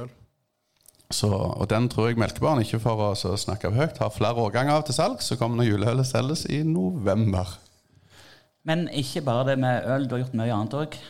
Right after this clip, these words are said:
Speaker 3: Du har
Speaker 1: Ja.
Speaker 3: vært heismontør.
Speaker 1: Det har jeg.
Speaker 3: Ja, du er jo utdannet industrimekaniker.
Speaker 1: Det er jeg også. Eh,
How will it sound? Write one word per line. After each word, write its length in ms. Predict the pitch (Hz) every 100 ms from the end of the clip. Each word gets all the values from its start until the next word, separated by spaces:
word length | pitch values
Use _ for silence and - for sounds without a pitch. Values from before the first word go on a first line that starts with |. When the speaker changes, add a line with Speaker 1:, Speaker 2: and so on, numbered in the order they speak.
| - _
Speaker 3:
Du 60 | 120
har 60 | 127
Speaker 1:
Ja. 80 | 123
Speaker 3:
vært 160 | 127 -
heismontør. 720 | 123 151 - 165 170 165 160 151 - - _ _
Speaker 1:
Det 120 | 117 117
har 80 |
jeg. 160 | 131 190 - _ -
Speaker 3:
Ja, 160 | 135 135 127 -
du 60 | 131
er 400 | 127 135 117 123
jo 100 | 120
utdannet 440 | 127 135 117 107
industrimekaniker. 880 | 104 104 107 123 135 147 143 131 92 92 -
Speaker 1:
Det 80 | 131
er 60 | 139
jeg 80 | 123
også. 180 | 156 135 - _ _ _ _ -
Eh, 540 | 123 117 117 117 113